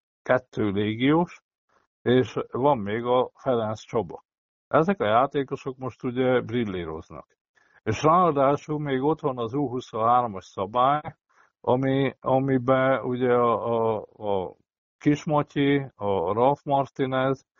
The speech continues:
aztán a, a Takács Kristóf, ugye elsősorban, ö, én őt játszhatnám, ha én lennék ilyen szituációban. Mind azon a poszton vannak, ugye, ö,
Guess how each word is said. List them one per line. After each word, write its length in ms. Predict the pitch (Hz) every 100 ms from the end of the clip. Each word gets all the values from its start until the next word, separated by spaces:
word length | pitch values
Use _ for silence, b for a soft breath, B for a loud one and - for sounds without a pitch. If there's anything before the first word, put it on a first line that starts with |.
| b b _
aztán 560 | - 120 - 127 123 120
a, 320 | 117 113 117
a 1080 | 113 - 107 107 107 104 104 101 101 98 92 - _
Takács 420 | 135 139 156 147
Kristóf, 640 | - 139 - 147 143 - -
ugye 200 | 113 117
elsősorban, 920 | 117 113 120 107 110 107 104 107 110 b b b b _
ö, 720 | 107 104 107 104 101 101 101
én 260 | 98 101 101
őt 240 | 107 110
játszhatnám, 720 | 123 117 - 120 - 120 127
ha 220 | 113 117 117
én 300 | 117 117 -
lennék 380 | 104 113 117 110
ilyen 200 | 120 117
szituációban. 1000 | 110 117 123 120 117 - 123 117 123 135 B B B -
Mind 280 | 156 165
azon 280 | 123 131 135
a 60 | 113
poszton 520 | - 127 - 143 135
vannak, 460 | 131 135 139 143 -
ugye, 540 | 127 127 131 135 131 -
ö, 360 | 120 127 127